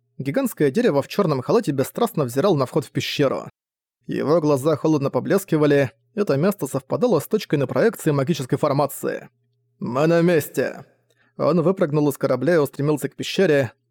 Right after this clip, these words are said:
За ним последовали три армейских эксперта стадии создания ядра, включая Чинь Фэна. Троица вслед за гигантским деревом скрылась в залитой алым светом пещере.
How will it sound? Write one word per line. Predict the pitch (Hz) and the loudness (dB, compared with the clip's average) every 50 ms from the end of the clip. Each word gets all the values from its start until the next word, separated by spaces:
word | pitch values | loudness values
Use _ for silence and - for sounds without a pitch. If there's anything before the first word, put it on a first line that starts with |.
| _ _ | _ _
За | - - 123 | -8 -2 0
ним | 151 233 269 226 | 0 0 2 0
последовали | - 135 - - 220 196 165 143 139 135 | -2 -4 -2 -2 0 0 2 2 2 2
три | 127 - - 240 | 0 0 2 2
армейских | 185 139 127 147 185 - - - 127 - | 2 2 2 2 0 0 0 -4 -6 -6
эксперта | 131 - - - - 240 - - 139 | -8 -12 -6 -2 -2 -2 0 0 -4
стадии | - - - 185 143 143 | -2 0 -2 0 2 0
создания | 127 - 139 127 120 131 147 139 131 127 | 0 0 -4 -4 0 0 0 0 2 0
ядра, | 127 123 139 202 196 | 0 0 2 0 0
включая | - - 139 135 - - 151 139 | 0 -2 -6 -4 0 0 0 0
Чинь | 131 - 131 120 | 0 -2 -6 -8
Фэна. | - - - 208 185 151 143 139 - _ _ _ _ _ _ _ _ _ _ | -6 -2 0 2 2 2 2 0 -2 _ _ _ _ _ _ _ _ _ _
Троица | - 135 127 143 180 190 180 - - 156 | -4 0 2 4 4 4 2 2 0 -2
вслед | 139 - - 156 180 160 | -2 0 -2 -2 -2 0
за | 139 147 | 0 -2
гигантским | 135 139 127 151 175 156 - - 143 131 | -2 0 0 0 0 0 -2 -2 -4 -2
деревом | 123 147 185 196 165 151 147 | 0 2 2 2 2 2 0
скрылась | 131 - - - 175 175 151 131 | -2 -6 -2 0 2 2 2 0
в | 127 | 0
залитой | 139 127 143 185 180 147 131 - | -2 0 0 2 2 0 0 2
алым | 156 160 156 139 | 2 2 2 2
светом | 123 - 147 151 151 143 127 | 0 -2 -2 0 0 0 0
пещере. | - 131 - - - 151 139 - - | 0 -2 -2 0 0 0 0 0 -2